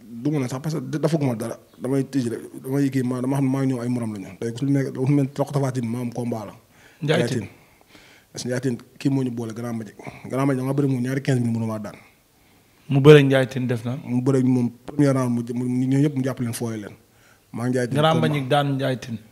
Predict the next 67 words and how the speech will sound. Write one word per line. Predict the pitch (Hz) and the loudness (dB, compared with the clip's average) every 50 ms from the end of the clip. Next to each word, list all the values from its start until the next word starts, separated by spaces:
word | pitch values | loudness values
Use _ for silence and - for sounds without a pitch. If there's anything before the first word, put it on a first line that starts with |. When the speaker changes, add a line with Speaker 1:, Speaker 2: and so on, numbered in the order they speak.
| _ _ | _ _
Speaker 1:
Waaw. | - 113 110 104 87 - - - - - - - _ _ - | -10 -8 -8 -8 -8 -10 -14 -18 -20 -20 -20 -20 _ _ -2
Speaker 2:
Te | - 139 | -2 -2
ba, | 135 127 143 156 156 | 2 2 0 0 0
Grand | 131 147 143 147 147 151 | -2 -2 0 0 0 0
Mbagnick | 151 147 135 135 135 | -2 -2 -2 -2 -2
moo | 135 135 135 | -2 -2 -2
la | 131 127 | -2 -2
daan. | 117 120 120 123 123 120 | -2 -4 -6 -6 -8 -6
Speaker 1:
Moo, | 113 113 | -4 -2
moo | 117 120 123 120 117 | 0 0 0 -2 -4
daan. | 110 107 98 92 - | -6 -8 -10 -6 -2
Speaker 2:
Mu | 139 147 | -2 0
daan | 147 147 147 143 143 143 | 4 6 6 6 6 4
la, | 147 147 | 0 0
daan | 143 147 151 147 | 2 2 2 2
Ndiaye | 143 139 135 135 131 | 2 2 2 0 0
Tine. | - 127 123 | -2 -4 -4
Kon | 120 127 123 | -4 -2 -2
da | 127 135 | 0 0
nga | 135 | 0
Speaker 1:
Daan | 143 139 | 0 2
Speaker 2:
bëgg | 139 143 | 2 0
a | 139 | 0
wax | 127 - - | -2 -2 -4
Grand | 139 139 135 135 | -2 -2 -2 0
Mbagnick | 135 139 131 131 127 | -2 -2 -2 -2 -2
moo | 127 127 | -2 -2
leen | 131 127 123 | -2 -2 -2
boole. | 123 120 113 117 123 | -2 -2 -4 -4 -6
Speaker 1:
Ma, | 120 117 117 117 | -6 -6 -4 -2
ma | 117 117 113 110 110 - - - - | -2 -2 -2 -2 -4 -6 -8 -6 -2
Speaker 2:
Waaye | 131 123 127 | 0 0 2
moom | 131 143 135 131 123 | 2 2 0 0 2
daan | 135 131 131 139 | 2 2 2 2
na | 139 131 | 0 -2
Baye | 123 120 131 127 127 | 0 0 0 0 2
Mandione | 127 135 131 131 127 127 120 | 0 0 -2 -2 -2 -2 -2
Junior | 131 131 135 131 | -2 0 0 0
barki | 127 127 135 127 - - | 0 0 -2 -2 -2 -4
démb | 131 135 131 131 - | -2 0 0 2 2
Speaker 1:
Avant | 143 151 156 151 | 4 6 6 6
Speaker 2:
jël | 143 | 4
bu | 135 135 151 | 4 4 8
rëy. | 175 202 208 185 - - 135 | 8 8 8 6 0 -2 2
Speaker 1:
Baye | 143 156 | 2 4
Mandione | 160 170 165 165 156 | 4 4 4 2 2
Junior, | 147 151 147 139 120 | 2 0 -2 0 0
avant, | 131 151 156 160 160 - | 2 2 2 2 2 2
avant | 147 151 165 165 160 | 4 6 6 6 6
moom | 160 160 156 | 6 4 2
Ndiaye | 156 151 143 135 | 4 4 4 2
Tine, | 127 127 | 2 2
maam, | 143 151 151 | 0 2 2
maam | 151 147 147 | 2 2 2
la | 147 | 2
njëkk | 151 151 156 | 2 2 2
a | 151 | 2
wax | 147 139 135 | 2 2 2
sama | 135 135 | 0 0
combat. | 135 127 117 113 104 80 - - - - - - - _ - - _ - | 0 -2 -2 -2 -4 -4 -8 -14 -18 -20 -20 -20 -20 _ -20 -20 _ -10
Mu | - 127 | -8 -4
tegg | 117 147 139 139 135 127 | 2 2 2 2 2 -4
moo | 131 120 | -4 -6
fi | 123 | -4
dem | 123 127 127 | -4 -4 -4
jëli | 123 123 123 113 107 | -2 -4 -4 -4 -4
kii. | 98 95 82 | -8 -10 -12